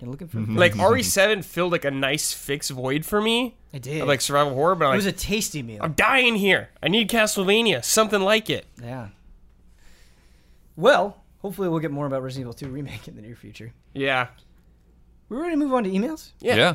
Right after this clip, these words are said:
Speaker 1: Okay, let's do it. Uh, we've got a lengthy one, but I think it's a good discussion to have.
Speaker 2: Okay.
Speaker 1: Uh, from Michael.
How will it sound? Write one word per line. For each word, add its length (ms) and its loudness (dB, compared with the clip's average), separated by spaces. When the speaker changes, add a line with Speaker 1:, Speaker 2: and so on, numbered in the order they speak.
Speaker 1:
Okay, 440 0
let's 180 -6
do 220 0
it. 180 -8
Uh, 300 -2
we've 180 -6
got 320 2
a 80 -2
lengthy 460 0
one, 300 -4
but 100 -2
I 60 -2
think 120 -4
it's 100 -8
a 40 -8
good 260 -2
discussion 500 -6
to 60 -10
have. 480 -6
Speaker 2:
Okay. 200 -2
Speaker 1:
Uh, 240 -6
from 240 -10
Michael. 420 -4